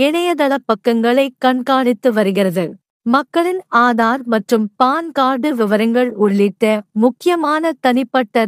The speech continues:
தகவல்களை சில இணையதளங்கள் வெளியிடுவது தெரியவந்தது. அவற்றின் மீது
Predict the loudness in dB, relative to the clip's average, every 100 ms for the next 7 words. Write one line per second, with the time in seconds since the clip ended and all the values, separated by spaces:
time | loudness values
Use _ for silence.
0 | -2 -2 0 -2 0 0 -2 -6 -10 -2
1 | 0 0 -2 0 0 0 -2 0 0 0
2 | 0 -2 -4 0 2 2 2 0 0 0
3 | 0 0 0 2 0 0 -2 0 -2 -2
4 | -2 0 2 0 -2 -2 0 2 2 2